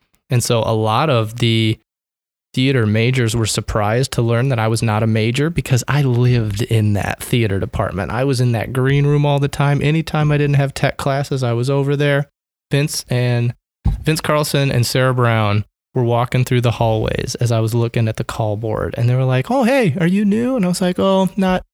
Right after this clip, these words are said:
not really. You know, I'm just kinda looking around," 'cause I missed theater, so I was just wandering around to see what the building even looked like. And they're like, "Oh, there's an audition tonight. You should show up." And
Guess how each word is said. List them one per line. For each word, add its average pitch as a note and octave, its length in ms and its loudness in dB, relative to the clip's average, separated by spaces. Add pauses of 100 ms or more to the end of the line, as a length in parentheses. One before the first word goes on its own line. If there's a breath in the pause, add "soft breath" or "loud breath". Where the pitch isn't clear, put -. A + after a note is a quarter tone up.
(400)
not F#3+ 220 2
really. D3 580 2
You D3+ 100 0
know, C#3+ 120 2
I'm C#3+ 140 2
just - 320 -4
kinda D#3 220 0
looking D3 320 0
around," C3 580 2
'cause B2+ 120 -2
I A#2+ 80 4
missed F3 300 0
theater, F3+ 400 -2
so - 120 -2
I C3 60 0
was C3 120 -2
just C#3 140 0
wandering C#3 480 0
around D3+ 340 0
to A2 60 -2
see A#2 240 -2
what B2+ 180 0
the A#2 80 -6
building A#2 420 0
even A2 240 -4
looked G#2+ 200 -8
like. A#2+ 180 -6
And D3 80 -2
they're D#3 80 0
like, E3+ 120 -6
"Oh, G3 120 -10
there's G#3+ 200 0
an G#3 60 0
audition G#3 760 -4
tonight. C#3 340 0
You D#3 80 0
should E3 200 -4
show F3+ 280 -2
up." G3+ 320 -2
And A#2 240 -2